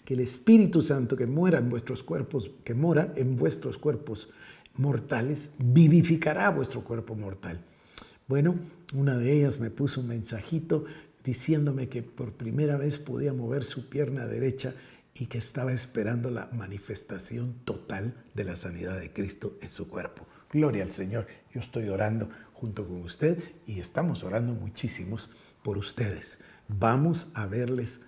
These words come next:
sanas a ustedes y a cada uno, porque oramos todos los días de continuo para que se manifieste el, el Evangelio, el poder de Dios en cada uno. Pero bueno, aquí viene la recapitulación. Entonces vimos la encarnación,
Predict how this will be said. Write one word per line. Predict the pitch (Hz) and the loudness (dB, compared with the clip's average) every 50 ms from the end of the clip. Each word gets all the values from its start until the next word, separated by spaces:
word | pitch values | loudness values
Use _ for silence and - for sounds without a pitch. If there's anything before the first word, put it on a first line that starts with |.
| - _ | -20 _
sanas | - - - - 160 170 156 135 110 92 - - - - - | -16 -6 0 4 6 6 6 4 2 -2 -6 -10 -14 -14 -12
a | - | -10
ustedes | 113 98 - - - 139 160 170 - 120 117 | -10 -10 -10 -4 0 0 2 2 0 -2 -4
y | |
a | 95 87 - - | -4 -6 -6 -6
cada | - 156 165 180 175 165 175 | -4 -2 -2 -2 -2 -2 0
uno, | 202 214 214 175 131 85 - - - - - - - - - | 2 4 4 4 2 0 -2 -10 -16 -18 -20 -20 -20 -12 -6
porque | - 113 98 - - 110 | -6 -4 -4 -4 -4 -2
oramos | 110 123 120 123 127 113 - - - - | 0 0 0 0 -2 -4 -6 -10 -4 0
todos | 156 160 180 180 | 2 4 6 6
los | 180 185 170 147 | 6 4 4 2
días | 139 110 98 98 90 92 | 0 -2 -4 -4 -2 -2
de | 147 156 | -2 0
continuo | - 160 147 135 127 - 135 113 107 104 110 113 - - - - - | 2 2 0 0 0 0 0 0 0 -2 -4 -6 -8 -14 -20 -12 -8
para | - 107 107 | -6 -4 -4
que | 95 107 107 | -4 -4 -4
se | - 117 | -4 -2
manifieste | 110 113 113 117 117 113 - 160 151 156 - 139 | -2 0 0 -2 -2 0 0 0 0 0 0 -2
el, | 120 113 107 - - | -2 -2 -4 -6 -4
el | - 143 | -2 0
Evangelio, | 123 123 131 131 113 - 165 208 226 196 - 95 104 | 0 0 0 -2 -4 -2 -2 -2 -2 -2 -4 -4 -6
el | 113 | -8
poder | 113 - - 165 175 214 240 247 226 226 | 0 4 6 8 12 12 12 12 12 12
de | 226 226 | 10 10
Dios | 214 226 226 220 202 165 - - - - - - - - | 8 8 6 6 6 4 2 -2 -10 -14 -18 -20 -12 -6
en | 110 110 | -6 -4
cada | 117 - 101 92 87 76 | -4 -4 -4 -4 -6 -6
uno. | - - - - - - _ _ _ - - - - - - - _ | -8 -10 -12 -16 -18 -20 _ _ _ -20 -20 -20 -20 -20 -20 -8 _
Pero | - 190 220 | 0 4 8
bueno, | 226 262 226 139 165 - - - - - - - | 10 10 10 8 6 2 -4 -12 -18 -20 -10 -4
aquí | - 143 - - 220 | -4 -2 2 4 6
viene | 214 208 196 190 | 8 8 8 8
la | 170 151 147 | 6 6 4
recapitulación. | 135 127 117 - 117 120 - 113 98 - 113 101 90 90 - - 85 78 82 98 | 4 2 0 0 -2 -2 -2 -4 -6 -4 -4 -6 -6 -6 -8 -12 -12 -8 -8 -6
Entonces | 139 147 233 240 233 175 175 170 143 | 2 6 8 8 8 8 6 4 4
vimos | 139 190 208 208 214 202 - | 2 2 2 2 2 4 6
la | 160 139 | 6 6
encarnación, | 117 113 - - 101 92 98 101 98 90 85 - - 110 101 92 90 87 82 | 4 2 0 0 0 0 0 -2 -4 -4 -6 -6 -4 -4 -4 -4 -4 -6 -10